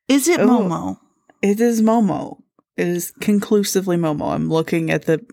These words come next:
Speaker 2: internet right now.
Speaker 1: Oh, so
Speaker 2: Man,
Speaker 1: we're
Speaker 2: and in some
Speaker 1: believing
Speaker 2: pic-
Speaker 1: everything on the internet these
Speaker 2: I mean,
Speaker 1: days.
Speaker 2: that is, she is literally just an internet creation. So yes,
Speaker 1: <laughs>
Speaker 2: it, dude, in some picture, she's got some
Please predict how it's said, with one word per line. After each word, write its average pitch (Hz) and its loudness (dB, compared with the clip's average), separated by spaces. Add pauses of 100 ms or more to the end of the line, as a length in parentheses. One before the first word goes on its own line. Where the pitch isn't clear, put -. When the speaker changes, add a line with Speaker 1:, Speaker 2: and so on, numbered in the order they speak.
(120)
Speaker 2:
internet 170 -4 (160)
right 156 -4
now. 156 -6 (1000)
Speaker 1:
Oh, 196 -4
so 185 0
Speaker 2:
Man, 294 4
Speaker 1:
we're 269 4
Speaker 2:
and 196 4
in 180 2
some 220 -2 (160)
Speaker 1:
believing - -2
Speaker 2:
pic- 330 2
Speaker 1:
everything 202 -2
on 196 -2
the 190 -4 (480)
internet 220 -4
these 160 -14
Speaker 2:
I 214 0
mean, 226 2
Speaker 1:
days. - -10
Speaker 2:
that 226 2
is, 233 2
she 233 -2
is 220 -2
literally 208 2
just 185 -8
an 175 -2
internet 180 -4
creation. 175 -6
So 156 -10
yes, 160 -2 (100)
Speaker 1:
<laughs> - -10
Speaker 2:
it, 190 -4 (220)
dude, 240 2
in 202 0
some 190 -2
picture, 240 -2
she's - -10
got 277 -4
some - -16